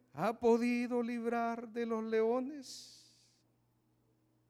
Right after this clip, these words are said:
Dice el versículo diez que cuando Daniel supo que el edicto había sido firmado, entró en su casa, como siempre lo hacía. ¿Cuántas veces oraba Daniel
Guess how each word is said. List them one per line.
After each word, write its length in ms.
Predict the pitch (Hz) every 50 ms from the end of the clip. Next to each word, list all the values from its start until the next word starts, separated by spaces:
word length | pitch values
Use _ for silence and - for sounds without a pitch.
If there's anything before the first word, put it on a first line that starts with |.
| _ _ _ _ _ _ _ _ _ _ _ _ _ _ _ _ _ _ _ _ _ _ _ _ _ _ _ _ _ _ _ _ -
Dice 600 | - 92 92 107 117 127 147 170 165 - 247 226
el 80 | 208
versículo 600 | 196 202 190 170 - 233 214 - 254 247 233 226
diez 240 | 220 240 226 233 220
que 160 | - 220 180
cuando 340 | - 170 175 170 160 165 160
Daniel 380 | 156 151 147 160 185 233 262 254
supo 480 | - - 311 311 285 - - 262 226
que 100 | - 208
el 80 | 190 185
edicto 300 | 180 175 180 156 - 175
había 240 | 156 147 156 156 143
sido 260 | 123 139 147 139 131
firmado, 480 | 117 123 127 117 113 127 160 208 247 233
entró 260 | 175 139 - 160 165
en 80 | 180 190
su 220 | 170 233 226 -
casa, 640 | - 277 285 302 302 - - - - 254 214 196 - - _ _ _ _ _ _ _ _ _ _ _ _ _ _ _ _ _ _ _ _ _ _ _ _ _ _ _ _ -
como 220 | 160 175 190 185
siempre 420 | - 202 247 269 262 240 254 247
lo 100 | 240 240 226
hacía. 560 | - - 254 269 285 285 285 247 - - - - - _ _ _ _ _ _ _ _ _ _ _ _ _ _ _ _ _ _ _ _ _ _ _ _ _ _ _ _ _ _ _ _ _ _ _ _ _ _
¿Cuántas 320 | 143 156 170 - 170 156
veces 340 | 151 185 165 - 175 143 -
oraba 320 | 147 143 147 147 139 139 135
Daniel 500 | 127 120 117 120 120 127 147 - -